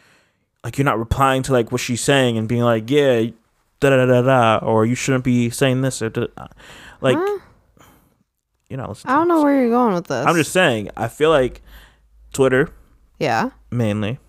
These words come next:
Speaker 1: is a place
Speaker 2: It
Speaker 1: of
Speaker 2: is
Speaker 1: people that
Speaker 2: crazy.
Speaker 1: have not done anything, so they have nothing to do but time to sit there
Speaker 2: Yeah.
Speaker 1: and just, just run off.
Speaker 2: I don't do that. Not, especially not about celebrities, any of them.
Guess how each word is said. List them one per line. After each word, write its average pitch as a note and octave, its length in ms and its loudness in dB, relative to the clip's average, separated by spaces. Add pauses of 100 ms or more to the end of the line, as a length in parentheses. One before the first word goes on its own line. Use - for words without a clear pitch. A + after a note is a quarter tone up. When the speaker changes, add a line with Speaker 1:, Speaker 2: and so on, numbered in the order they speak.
(720)
Speaker 1:
is A#2 240 2
a A2 60 -2
place - 480 2
Speaker 2:
It - 60 -4
Speaker 1:
of - 80 2
Speaker 2:
is - 100 -10
Speaker 1:
people A#2+ 240 2
that A#2 160 4
Speaker 2:
crazy. - 40 -10
Speaker 1:
have A#2 220 2
not A#2+ 380 0
done A#2 200 2
anything, A2 580 -4
so A2+ 260 -2
they A2 140 0
have A2+ 180 0
nothing A#2+ 260 -4
to B2+ 100 -12
do A2+ 180 -2
but A#2+ 220 -6
time C#3 460 -2 (480)
to F#2 100 -10
sit G3+ 380 0
there A2 140 0
Speaker 2:
Yeah. C3 240 2 (400)
Speaker 1:
and A#2+ 180 -2
just, - 480 -4
just B2 160 0
run B2+ 320 2
off. B2+ 320 2 (840)
Speaker 2:
I A3+ 100 0
don't E4 200 -2
do G#3+ 160 -4
that. C#3 320 -2
Not, A3 240 -4
especially G4+ 440 -4
not C4+ 180 2
about A3+ 200 0
celebrities, E3+ 600 0
any F3+ 320 0
of C#3 160 -2
them. D#3 400 -2